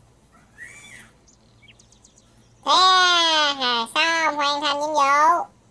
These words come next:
Tiếp tục level mới. Wow, trên bản đồ thật là nhiều con, có con gà, con vịt.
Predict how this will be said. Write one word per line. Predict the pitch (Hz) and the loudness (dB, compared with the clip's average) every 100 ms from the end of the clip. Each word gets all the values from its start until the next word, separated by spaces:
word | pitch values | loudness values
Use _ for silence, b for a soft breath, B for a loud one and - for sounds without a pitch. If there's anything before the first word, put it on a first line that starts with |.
| _ _ _ _ - - - - | _ _ _ _ -20 -20 -18 -8
Tiếp | 320 381 - | -4 -4 -2
tục | 262 262 277 - | -2 0 -2 -4
level | 277 302 294 269 | -2 0 0 0
mới. | 269 285 370 480 - _ - _ _ _ - _ _ _ _ _ _ _ _ _ _ - _ _ _ _ _ _ | 0 -2 0 -2 -4 _ -20 _ _ _ -20 _ _ _ _ _ _ _ _ _ _ -20 _ _ _ _ _ _
Wow, | 214 233 240 202 190 _ _ _ _ | -4 -2 -2 -2 -6 _ _ _ _
trên | 277 | -6
bản | 302 | -2
đồ | 262 233 | -2 -2
thật | 233 | -2
là | 233 | -6
nhiều | 233 233 247 | -4 -4 -2
con, | 277 285 285 | 0 0 -2
có | 320 | -6
con | 294 | -4
gà, | 262 247 247 247 220 233 | 0 0 0 0 -2 -6
con | 277 | -4
vịt. | 247 | -2